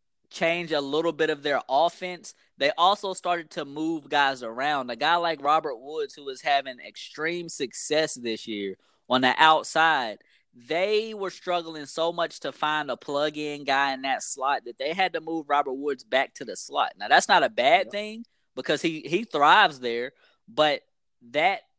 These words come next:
Speaker 1: in turn also makes your outsides weaker.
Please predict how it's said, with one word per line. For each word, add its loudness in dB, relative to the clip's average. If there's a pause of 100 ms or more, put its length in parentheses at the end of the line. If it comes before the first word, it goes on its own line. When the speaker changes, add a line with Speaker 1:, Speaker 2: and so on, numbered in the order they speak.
(120)
Speaker 1:
in -12
turn -2
also -2
makes -8
your -2
outsides -6
weaker. -18